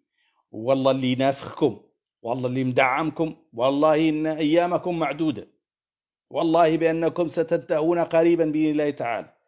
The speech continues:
ولن يأسف عليكم أحد، وسيحاكمكم الشعب،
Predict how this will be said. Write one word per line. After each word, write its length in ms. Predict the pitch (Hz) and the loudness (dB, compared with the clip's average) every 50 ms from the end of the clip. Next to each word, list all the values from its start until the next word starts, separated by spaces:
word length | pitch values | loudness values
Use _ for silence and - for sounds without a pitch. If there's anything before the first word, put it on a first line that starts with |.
| _ _ _ _ _ - | _ _ _ _ _ 0
ولن 300 | 147 175 190 202 202 202 | 2 4 4 4 2 2
يأسف 400 | 214 185 165 - 220 185 - 202 | 0 -2 -2 -2 -2 -2 0 0
عليكم 400 | 165 170 180 185 175 175 175 160 - | 0 0 0 -2 -2 -4 -8 -10 -10
أحد، 240 | 151 - - 120 - - _ | -10 -10 -10 -10 -12 -8 _
وسيحاكمكم 960 | - 170 165 - 208 202 196 170 - - 190 180 - 208 196 196 190 - 208 | -2 -2 0 0 0 0 0 0 0 0 0 0 0 0 -2 -2 -2 -2 -2
الشعب، 360 | 196 - - - 175 151 - | -2 -2 -2 -2 -2 -4 -4